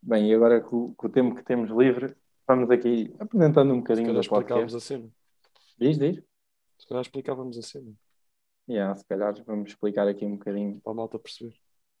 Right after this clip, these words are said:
Speaker 1: do que é que vamos estar aqui a fazer daqui para a frente.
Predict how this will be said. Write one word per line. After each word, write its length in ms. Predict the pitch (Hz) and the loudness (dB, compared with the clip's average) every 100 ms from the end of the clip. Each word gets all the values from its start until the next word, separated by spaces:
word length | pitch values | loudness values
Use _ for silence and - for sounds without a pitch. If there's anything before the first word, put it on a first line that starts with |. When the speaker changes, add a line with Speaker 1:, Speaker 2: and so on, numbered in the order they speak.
| _ _ _ - | _ _ _ -4
Speaker 1:
do 140 | 110 | -2
que 100 | 110 | 0
é 40 | |
que 420 | 101 - 113 101 - _ - | -2 -6 -6 -6 -6 _ -6
vamos 220 | 117 110 | -4 -4
estar 140 | 110 104 | -2 -2
aqui 160 | 98 | 0
a 40 | 98 | -2
fazer 260 | 104 101 | -2 -2
daqui 220 | 101 98 104 | -2 -2 -2
para 140 | 110 | -2
a 40 | |
frente. 400 | 107 120 127 135 | -2 -4 -4 -6